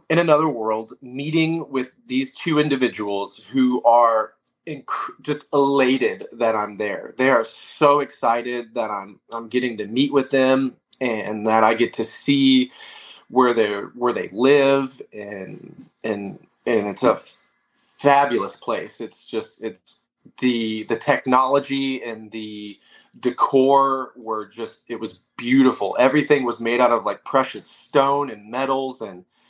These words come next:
and all of their technology was, like, holographic, like, interfacing equipment, and it just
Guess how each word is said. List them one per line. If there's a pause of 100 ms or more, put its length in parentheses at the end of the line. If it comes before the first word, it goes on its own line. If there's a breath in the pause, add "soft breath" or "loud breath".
(220 soft breath)
and (380)
all
of
their
technology
was,
like,
holographic, (840)
like,
interfacing
equipment,
and (600 loud breath)
it
just